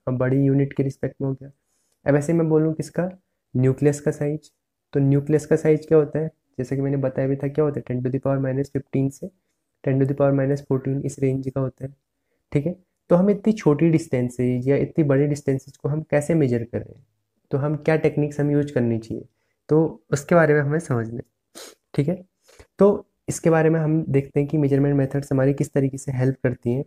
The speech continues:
कुछ तो direct method होती हैं और कुछ indirect method होती हैं, ठीक है। तो उन्हीं हम direct और indirect methods को हमने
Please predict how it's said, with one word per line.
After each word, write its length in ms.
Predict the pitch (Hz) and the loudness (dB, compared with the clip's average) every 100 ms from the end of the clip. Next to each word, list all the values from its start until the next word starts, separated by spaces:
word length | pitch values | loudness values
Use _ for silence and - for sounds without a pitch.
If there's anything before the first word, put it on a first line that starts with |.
| - | -2
कुछ 220 | 175 - | -4 -2
तो 100 | 185 | 0
direct 340 | 165 131 143 147 | 2 4 2 -2
method 240 | 143 151 | -2 0
होती 180 | 147 160 | 0 2
हैं 60 | 160 | 0
और 60 | |
कुछ 240 | 156 180 - | -2 -6 0
indirect 400 | 135 127 127 - | 0 2 -2 -6
method 320 | 113 - 117 | -12 -12 -20
होती 240 | 117 - 127 | -18 -12 -12
हैं, 140 | 131 _ _ _ | -12 _ _ _
ठीक 180 | - 156 | -6 -4
है। 180 | 175 180 - - _ | -4 -6 -20 -20 _
तो 80 | 170 | -2
उन्हीं 280 | 151 156 156 | 2 2 2
हम 140 | 170 | 2
direct 300 | 151 147 147 | 2 2 2
और 60 | 160 | 0
indirect 380 | 147 143 143 139 | 2 0 0 -4
methods 300 | 135 135 - | -4 -6 -4
को 100 | 139 | -4
हमने 320 | 135 143 | -2 -4